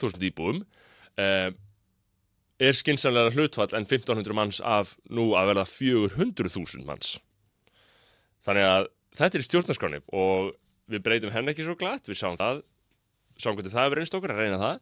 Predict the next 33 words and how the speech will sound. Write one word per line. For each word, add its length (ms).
En 360
svona 280
er 80
þetta. 160
Eh, 240
hvað 100
er 80
það? 140
Það 160
eru 120
auðvitað 200
ákveðin 280
veisla 360
að, 180
að, 160
að, 260
eh, 380
fara 200
í 80
forsetakosningar. 600
Það 200
neyð 200
okkur 200
til 120
að 80
horfast 280
í 80
augu 200
við 120
það 120
hver 200
við 180
erum. 240